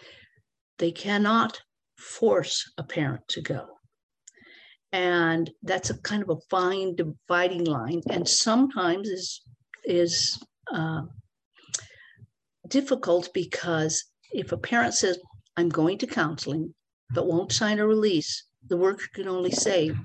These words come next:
"She told me she's going to counseling," but is not given access. It's very much, uh, similar in some ways to the,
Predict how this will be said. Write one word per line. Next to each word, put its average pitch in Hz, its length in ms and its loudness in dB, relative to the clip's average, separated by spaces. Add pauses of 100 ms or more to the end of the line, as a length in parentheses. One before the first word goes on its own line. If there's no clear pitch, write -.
"She - 160 -6
told 170 260 2
me 180 80 0
she's 175 220 -4
going 143 240 0
to 160 80 -4
counseling," 185 600 -2 (600)
but 170 240 0
is 175 160 0
not 175 260 2
given 190 220 0
access. 185 680 -2 (420)
It's 196 200 -2
very 208 380 4
much, 185 500 4 (160)
uh, 147 280 -4 (520)
similar 254 580 6
in 170 260 0
some 214 260 2
ways 165 280 2
to 180 260 0
the, 151 280 -2